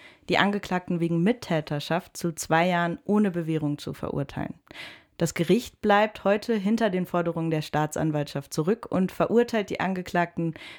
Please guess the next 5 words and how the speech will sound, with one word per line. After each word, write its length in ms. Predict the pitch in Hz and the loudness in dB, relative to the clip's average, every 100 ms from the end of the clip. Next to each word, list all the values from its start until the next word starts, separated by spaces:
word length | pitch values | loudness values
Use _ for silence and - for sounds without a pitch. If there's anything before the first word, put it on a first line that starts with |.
| - | -2
wegen 200 | 180 180 | 4 6
Beihilfe 640 | 170 175 202 175 151 - | 6 6 4 0 -2 -4
zu 160 | 139 151 | -8 -6
gefährlicher 520 | 147 - 143 139 135 | -6 -2 -2 -2 -4
Körperverletzung 1300 | 135 151 156 185 185 - - 185 185 180 202 202 202 | -4 -4 0 0 0 -4 -2 2 2 0 -2 -2 -4